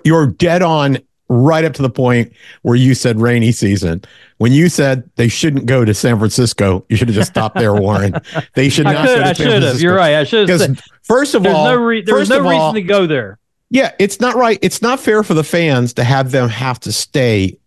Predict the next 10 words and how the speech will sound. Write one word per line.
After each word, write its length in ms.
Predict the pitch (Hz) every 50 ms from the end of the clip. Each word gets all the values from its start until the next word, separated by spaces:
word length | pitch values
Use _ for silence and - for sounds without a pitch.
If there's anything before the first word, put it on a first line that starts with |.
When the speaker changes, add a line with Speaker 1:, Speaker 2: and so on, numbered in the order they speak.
| _ -
Speaker 1:
in 160 | - 113 104 98
the 80 | 101
city 340 | 101 - - 113 104 98 90
of 80 | 90 95
San 240 | - 107 95 92
Francisco. 720 | 90 - - - - 104 92 - - - 65 62 69 - _ _ _ _ _ _ _ _ _ _ -
Speaker 2:
That's 120 | - 117
Speaker 1:
Okay. 160 | 117 92 120
Speaker 2:
strike 320 | 117 - 110 110 117 120 123
one. 400 | 208 185 160 147 170 185 180